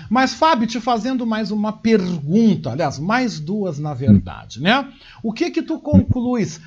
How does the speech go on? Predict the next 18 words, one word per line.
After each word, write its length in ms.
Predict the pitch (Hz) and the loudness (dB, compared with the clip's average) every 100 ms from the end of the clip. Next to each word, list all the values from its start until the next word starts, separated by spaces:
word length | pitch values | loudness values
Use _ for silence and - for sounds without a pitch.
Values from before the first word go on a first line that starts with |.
| - | -8
aí 280 | 185 196 196 | -2 0 0
do 160 | 160 | -2
vinte 260 | 151 175 170 | -4 -6 -6
e 40 | |
nove 300 | 156 170 147 | -4 -4 -2
de 120 | 131 143 | -2 -2
maio? 300 | 147 180 214 | 0 0 0
O 40 | |
que 160 | 208 214 | -4 -10
que 100 | - | -6
tu 160 | 185 | 0
achas 340 | 175 180 165 - | 0 0 -2 -8
que 140 | 160 | -8
vai 160 | 127 160 | -4 -4
acontecer 600 | 160 151 143 151 - 151 | -4 -6 -4 -6 -4 -2
daqui 380 | 170 269 269 | 0 0 -2
pra 240 | 208 226 226 | -6 -2 -2
frente? 380 | 226 262 302 | -2 -2 -2